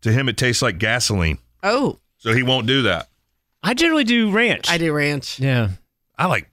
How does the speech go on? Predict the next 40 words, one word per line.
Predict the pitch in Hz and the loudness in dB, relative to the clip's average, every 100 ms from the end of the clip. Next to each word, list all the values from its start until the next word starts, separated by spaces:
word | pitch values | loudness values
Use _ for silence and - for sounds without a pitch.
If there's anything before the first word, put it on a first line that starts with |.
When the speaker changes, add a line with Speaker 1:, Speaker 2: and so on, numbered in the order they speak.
| - | -12
Speaker 1:
I | 160 | -6
like | 104 80 | -4 -4
blue | 80 | -4
cheese, | 78 95 95 73 | -2 0 0 0
man. | - 76 80 - | -2 0 -2 -2
Speaker 3:
Yeah, | 120 | -2
but | 135 | 0
you | 190 202 | 2 2
Speaker 1:
I'm | |
Speaker 3:
like | 185 | 2
Speaker 1:
old | 214 | 2
Speaker 3:
that | 110 | 0
kind | 113 | 0
of | 87 | 0
Speaker 1:
school. | 73 | -2
Speaker 3:
thing. | 69 - _ _ _ _ | -6 -10 _ _ _ _
Speaker 1:
So | - 135 127 | -2 0 0
Joey | 101 156 165 | 2 2 2
Chestnut, | 139 - 139 127 95 82 _ - | 0 0 0 0 0 -2 _ -4
we | 107 | -2
just | 104 113 | 0 0
said | - 110 92 | 0 0 2
he | 123 | 2
did | 120 117 | 2 0
seventy-six | - 127 120 117 - 127 - | 0 0 0 0 0 0 0
hot | 113 98 - | -2 -2 0
dogs | 92 92 87 | 0 0 0
and | 95 | 2
buns | 95 95 95 90 | 2 2 2 0
in | 90 | 0
ten | - 165 151 | 0 2 2
minutes | 143 135 - - 110 | 0 0 -2 -2 -2
at | 107 | 0
the | 101 | 0
Nation, | 98 98 - - | 2 0 -2 -2
Nathan's | 120 117 120 110 104 | 0 0 0 -2 0
Hot | 113 104 | 0 0
Dog | 101 98 | 0 0
Eating | 92 | 0
Contest. | 92 92 85 85 98 - | 0 0 2 0 0 -6